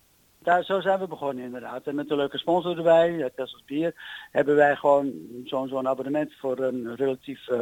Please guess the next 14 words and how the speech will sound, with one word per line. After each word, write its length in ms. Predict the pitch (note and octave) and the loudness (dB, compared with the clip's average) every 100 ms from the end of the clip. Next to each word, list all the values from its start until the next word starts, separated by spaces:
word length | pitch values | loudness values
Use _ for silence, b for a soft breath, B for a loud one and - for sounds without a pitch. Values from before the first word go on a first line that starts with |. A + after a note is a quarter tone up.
| G#2+ | -2
goedkope 460 | - B2 E3 E3 | -8 4 6 6
prijs 260 | D3 C3 A2 | 6 4 4
aan 200 | C#3 F3 | 4 2
kunnen 240 | E3+ E3 | 4 0
bieden. 220 | B2 B2+ D3 | 0 0 4
Maar 120 | C#3+ | 8
wel 120 | D3 | 6
gezegd, 360 | - - D#3 - B B | 6 4 2 2 B B
we 80 | D3 | 2
moeten 340 | D3 F3+ C#3+ | 4 6 4
minimaal 380 | C#3+ G3 F#3+ D#3 | 4 4 6 4
vijftig 400 | - C#3 B2 A#2 | 4 0 0 -6
leden 320 | A2+ B2+ D3 | -6 -2 2
hebben. 280 | E3+ G#3 A3 | 2 2 -6